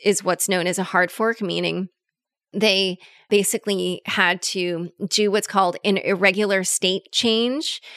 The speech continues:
So the blockchain from moment to moment is just, like, the most recent transactions get added to the, to the new block, and everything, like, makes sense. It's like,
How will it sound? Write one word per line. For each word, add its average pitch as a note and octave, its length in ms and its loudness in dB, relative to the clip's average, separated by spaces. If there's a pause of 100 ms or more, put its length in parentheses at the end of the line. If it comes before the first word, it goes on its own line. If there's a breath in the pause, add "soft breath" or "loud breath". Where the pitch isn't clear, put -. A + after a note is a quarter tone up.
(500 loud breath)
So A3+ 200 4
the G#3+ 80 6
blockchain G3+ 840 2
from G#3+ 200 -2
moment G3 260 2
to G3 80 -4
moment E3+ 260 -2
is E3+ 120 -2
just, - 220 -4
like, D3+ 240 -4
the G#3 100 2
most G3 220 0
recent F#3 260 -2
transactions E3+ 480 -2
get - 180 -4
added D#3+ 300 -2
to - 140 -6
the, - 240 -4
to - 140 -6
the E3+ 100 -2
new E3+ 120 -6
block, - 260 -4
and F3 120 0
everything, E3+ 400 0
like, D3 240 -6
makes E3+ 220 -2
sense. - 320 -4
It's - 160 -8
like, G#2 280 -4